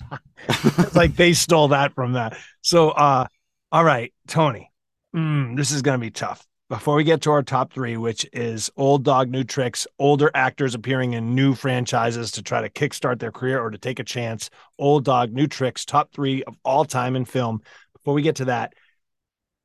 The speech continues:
Ooh, the Damien franchise, which we didn't even watch the third. Now I do wanna go back and watch the third, and I think I'm gonna, just out of curiosity to see how they wrap this thing up.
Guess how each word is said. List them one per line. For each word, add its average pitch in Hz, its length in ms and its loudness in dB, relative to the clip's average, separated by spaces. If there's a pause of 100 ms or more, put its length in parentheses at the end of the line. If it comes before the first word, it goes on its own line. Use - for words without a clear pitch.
Ooh, 170 280 4 (220)
the 135 140 -4
Damien 160 480 2
franchise, 143 480 0
which 117 240 -10
we 151 140 4
didn't 233 140 2
even 160 180 4
watch 131 340 -2
the - 100 -10
third. 123 300 0
Now 185 220 6
I 196 100 6
do 151 240 4
wanna 123 240 2
go 120 100 -2
back 117 240 -4
and 120 80 -4
watch 113 200 -4
the 110 80 -8
third, 113 200 -6
and 104 100 -8
I 98 40 -12
think 127 160 -4
I'm 113 120 -4
gonna, 104 340 -10
just - 200 -6
out 127 100 0
of 120 80 -6
curiosity 117 540 -2
to 107 80 -10
see 107 100 -10
how 107 100 -6
they 101 100 -8
wrap 101 240 -6
this 101 160 -12
thing 104 180 -10
up. 104 160 -8